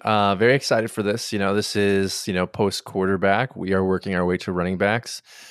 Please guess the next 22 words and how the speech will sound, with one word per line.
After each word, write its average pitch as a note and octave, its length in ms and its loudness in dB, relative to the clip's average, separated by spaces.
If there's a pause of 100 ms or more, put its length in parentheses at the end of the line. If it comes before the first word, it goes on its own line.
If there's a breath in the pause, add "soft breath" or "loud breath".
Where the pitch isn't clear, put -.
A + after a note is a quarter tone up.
(260 loud breath)
And B2 220 4
I A#2+ 60 6
think D#3 320 -8
I F#3+ 80 -2
probably B2+ 560 2
had A#2+ 120 2
more G#2 300 0
fun G#2 640 -2
doing F2+ 440 -2
this B2 260 0
than D3+ 160 -2
the D3+ 100 -2
quarterbacks D#3 540 0
because, A#2 420 -2 (560 loud breath)
you B2+ 80 -2
know, B2 180 2 (200)
college D#3+ 260 4
quarterbacks A#2+ 400 4
are G#2+ 80 4
hard G#2 220 2
to F#2+ 80 0
anal-, F#2+ 260 -2